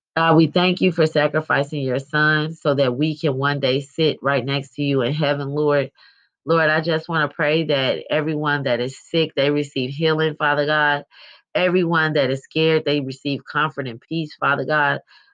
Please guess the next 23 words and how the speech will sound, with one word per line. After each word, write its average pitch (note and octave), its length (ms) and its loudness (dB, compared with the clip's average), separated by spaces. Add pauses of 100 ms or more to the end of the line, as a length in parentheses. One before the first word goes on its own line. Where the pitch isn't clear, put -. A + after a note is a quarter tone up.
(120)
Lord, E3+ 220 2
I D#3+ 140 2
just E3 300 -2
pray E3 240 0
that C#3+ 220 -2
you D#3+ 80 -4
continue D#3 460 -4 (100)
to C#3+ 280 -2 (280)
do F#3+ 140 2
your F#3+ 180 4
work F3 300 0
in D3 160 0
us, C#3+ 200 -2
Father B2+ 320 -2
God, A#2 340 -2
and B2+ 100 -10
don't D#3 240 -4
take E3 240 -4
your C#3 120 0
hands B2+ 340 -4
off A#2 240 0
of E2 80 -8
us. F#2+ 240 -4